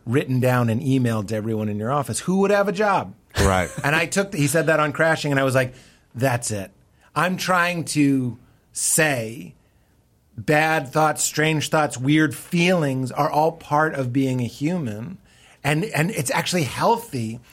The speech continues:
Speaker 1: That's what a horror movie is. It's what a video game is. It's like, let's find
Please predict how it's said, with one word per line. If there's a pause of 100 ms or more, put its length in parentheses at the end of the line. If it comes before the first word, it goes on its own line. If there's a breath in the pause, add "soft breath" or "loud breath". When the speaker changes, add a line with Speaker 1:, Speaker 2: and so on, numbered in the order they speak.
Speaker 1:
That's
what
a
horror
movie
is. (240 soft breath)
It's
what
a
video
game
is. (140 loud breath)
It's
like, (160 loud breath)
let's
find